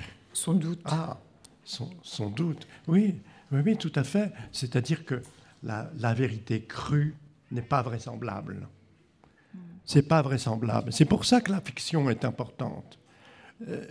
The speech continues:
Speaker 2: longtemps, il, euh, personne ne croyait à ce qui, à ce que, ce que disaient les rescapés du nazisme. Ceux qui sont revenus, personne ne croyait. Alors ils se taisaient.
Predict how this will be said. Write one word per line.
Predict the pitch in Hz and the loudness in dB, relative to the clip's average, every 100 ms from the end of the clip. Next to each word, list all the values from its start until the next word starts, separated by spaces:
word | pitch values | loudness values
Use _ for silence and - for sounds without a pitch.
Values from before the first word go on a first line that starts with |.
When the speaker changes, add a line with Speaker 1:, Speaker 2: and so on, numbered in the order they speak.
| - - | -18 -2
Speaker 2:
longtemps, | 156 185 185 196 196 - | 6 6 6 2 2 -4
il, | 160 - - - | -4 -4 -8 -14
euh, | - - - - - - | -14 -14 -16 -16 -16 2
personne | 165 - 175 147 | 4 8 6 8
ne | |
croyait | 135 123 123 123 | 4 4 4 4
à | 110 | 2
ce | - | -2
qui, | 110 131 | -4 -2
à | 131 | -2
ce | 120 | -4
que, | - 143 | -2 -2
ce | - | -2
que | 143 | 0
disaient | 117 123 117 117 | 0 2 4 4
les | |
rescapés | 113 110 - 107 - 101 - _ _ - _ _ - | 2 -2 -2 -4 -2 -6 -10 _ _ -20 _ _ -10
du | 104 | -4
nazisme. | 110 98 104 123 - - - _ _ _ | 0 0 -2 -4 -6 -14 -20 _ _ _
Ceux | - | -8
qui | 139 123 | -8 -6
sont | 143 | -6
revenus, | 127 127 127 131 143 156 - - - - _ - | -4 2 6 8 6 4 -8 -20 -20 -20 _ 2
personne | 160 - - 160 156 | 4 4 0 2 4
ne | 131 | 2
croyait. | - 117 117 | 0 -2 2
Alors | 123 139 | 0 -2
ils | |
se | - | -4
taisaient. | 147 127 117 | -4 -4 -4